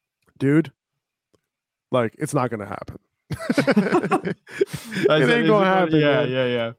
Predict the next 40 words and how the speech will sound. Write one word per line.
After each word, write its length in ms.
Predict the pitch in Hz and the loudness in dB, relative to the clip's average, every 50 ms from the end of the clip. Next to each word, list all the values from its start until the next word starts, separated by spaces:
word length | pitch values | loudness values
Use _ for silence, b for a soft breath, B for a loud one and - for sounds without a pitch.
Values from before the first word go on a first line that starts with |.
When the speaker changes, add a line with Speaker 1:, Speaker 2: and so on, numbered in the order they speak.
| _ _ | _ _
Speaker 1:
'Cause, 160 | - 180 170 | 0 0 2
like, 140 | 175 180 165 | 2 2 2
you 80 | 175 185 | 2 4
know, 140 | 175 165 151 | 4 4 2
like, 260 | 151 147 151 143 123 - | 2 2 0 0 0 0
obviously 400 | 151 160 143 143 - 147 131 - | 0 0 0 -2 -4 -6 -6 -4
in, 120 | 147 143 131 - | -6 -6 -6 -4
on 160 | - 151 143 131 | -4 -4 -4 -4
Sleeper, 560 | - - 160 170 185 - 127 117 110 107 131 | -4 -4 -2 -2 -2 -2 -2 -4 -4 -6 -6
right? 240 | 147 139 139 139 139 | -4 -2 -2 -2 -2
Like, 180 | 135 131 127 127 | -2 -4 -6 -8
you 80 | 139 | -8
pick 200 | - - 151 135 | -8 -6 -6 -6
up 100 | 147 127 | -6 -6
a 60 | 131 | -6
player, 440 | 120 - - 135 123 123 123 123 123 - _ _ _ _ _ _ _ - | -8 -8 -6 -4 -2 -2 -2 -4 -6 -10 _ _ _ _ _ _ _ -6
everybody 480 | 151 156 147 151 156 131 143 139 139 131 | -6 -4 -2 -2 -2 -2 -2 -2 -2 -2
gets 200 | 139 139 131 147 | -2 -4 -4 -4
alerted, 460 | 135 120 123 120 113 101 107 101 - | -4 -4 -2 -2 -2 -4 -6 -10 -10
like, 240 | 113 113 110 110 - | -10 -10 -10 -10 -12
you 160 | _ - 139 127 | _ -10 -10 -8
know, 140 | 123 120 | -8 -8
in 80 | 123 127 - | -10 -8 -4
every 300 | - 156 165 151 160 156 | -2 -2 0 0 0 2
little 220 | 151 156 156 147 | 2 2 2 2
transaction. 640 | - - 147 135 127 123 131 113 107 - - 123 117 b b b b b b b b _ | 2 0 0 0 0 0 -2 -2 -4 -6 -10 -14 -16 b b b b b b b b _
So 360 | - - 160 156 143 139 135 | -6 0 2 2 4 2 2
he's 200 | 127 147 156 135 | 0 0 -2 -2
like, 140 | 143 131 131 _ _ - | -2 -4 -6 _ _ -8
"It 60 | 143 | -6
ain't 160 | 139 143 135 | -6 -4 -2
gonna 160 | 151 139 139 | -2 0 0
happen." 360 | 139 135 127 117 - 117 - - - | 0 0 -2 -2 -4 -4 -6 -4 -2
<laughs> 60 | - | -2
I'm 120 | 247 - | -2 0
like, 280 | - - 202 185 - - | 0 -2 -2 -2 -4 -2
"Zach, 400 | 156 180 175 175 180 185 - - b b b b b b b | 0 2 4 4 2 0 -4 -12 b b b b b b b
Speaker 2:
<laughs> 140 | - - - | -8 -4 0
Speaker 1:
I 380 | 170 160 165 131 151 151 147 | 2 2 2 2 0 -2 -4
know. 160 | 131 113 101 | -4 -6 -10